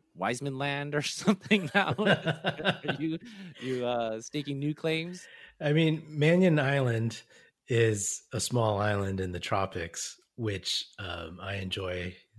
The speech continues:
Speaker 2: solitude and getting away from the hubbub of, uh,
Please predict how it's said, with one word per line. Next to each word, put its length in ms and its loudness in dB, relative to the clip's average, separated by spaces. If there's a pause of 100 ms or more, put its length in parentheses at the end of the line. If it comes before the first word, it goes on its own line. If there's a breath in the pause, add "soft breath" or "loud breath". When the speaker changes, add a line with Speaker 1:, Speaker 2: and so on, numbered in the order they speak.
(140)
Speaker 2:
solitude 680 -6
and 240 -10 (240 loud breath)
getting 240 -4
away 180 -6
from 160 -12
the 80 -10
hubbub 440 -10
of, 200 -14
uh, 160 -10